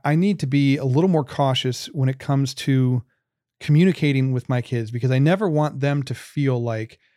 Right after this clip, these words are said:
they're going to disappoint me if they try to do something and, and it doesn't work out, because they're never gonna disappoint me. Uh, I'm proud of my kids just getting out of bed in the morning, <laughs> right? Like, I'm a proud dad, and there's just, there's, you know,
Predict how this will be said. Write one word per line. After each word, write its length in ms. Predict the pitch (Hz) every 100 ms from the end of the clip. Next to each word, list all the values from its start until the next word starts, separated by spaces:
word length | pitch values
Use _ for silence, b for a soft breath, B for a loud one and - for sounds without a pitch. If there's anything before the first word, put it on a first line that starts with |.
| _ _ _
they're 160 | 135 135
going 240 | 143 151
to 80 | 127
disappoint 640 | 117 131 127 - 139 135
me 260 | 107 104 107 b b _ -
if 180 | 131 -
they 100 | 127
try 360 | - 147 165
to 80 | 151
do 140 | 135
something 380 | 131 139 127 127
and, 240 | 131 123 -
and 120 | 127
it 60 | 123
doesn't 240 | 123 117
work 180 | 120 -
out, 220 | 110 - -
because 240 | 135 127
they're 100 | 131
never 280 | 139 160 156
gonna 160 | 139
disappoint 480 | 117 117 - - 110
me. 140 | 117 - b b b -
Uh, 160 | 120 117
I'm 120 | 127
proud 220 | 147 160
of 60 | 143
my 120 | 131
kids 300 | - 135 120
just 240 | - 123
getting 200 | - 131
out 100 | 131
of 40 | 117
bed 120 | 123
in 40 |
the 60 | 113
morning, 360 | 104 - - 131 - _
<laughs> 200 | _ -
right? 180 | 127 131
Like, 140 | 123
I'm 160 | 135 135
a 40 |
proud 300 | 131 147 123
dad, 240 | 123 120
and 120 | 117 117
there's 180 | 113
just, 280 | - 117 -
there's, 220 | 123 117 131 _ _
you 100 | 123
know, 220 | 104